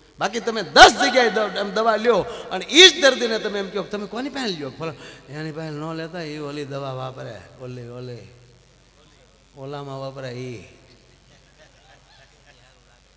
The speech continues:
બે દી સારું લાગે, વાગે આમ તો એ પાંચસો, પાંચસો પાવની ઠીકડી આપે. આપણે કોટામાં ને કોટામાં આપણને બધું વહી જાય.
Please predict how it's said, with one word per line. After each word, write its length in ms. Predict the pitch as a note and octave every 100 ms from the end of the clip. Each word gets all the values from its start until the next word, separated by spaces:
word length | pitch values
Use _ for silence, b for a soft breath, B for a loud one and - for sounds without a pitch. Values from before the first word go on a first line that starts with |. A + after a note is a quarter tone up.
| _ _ _ - B2+
બે 180 | C3+ C#3+
દી 120 | C3+
સારું 240 | C3+ C#3
લાગે, 220 | C3 C#3+
વાગે 260 | C3 C3 C3
આમ 160 | C3 C#3
તો 400 | D#3 A#2 F2 - - - - _ - -
એ 40 | B2+
પાંચસો, 440 | C3+ D3+ C3 C3
પાંચસો 260 | C3 B2 B2
પાવની 360 | C3 C3 B2+
ઠીકડી 300 | B2 C3 C3
આપે. 180 | C3+ F#3
આપણે 260 | F3 E3+ C3
કોટામાં 480 | A#2 C#3 C#3+ C#3+
ને 60 | C3
કોટામાં 400 | C3+ C#3 C#3 C3+
આપણને 220 | C#3 C3+
બધું 260 | C3 C3 B2+
વહી 180 | B2+ B2
જાય. 200 | A#2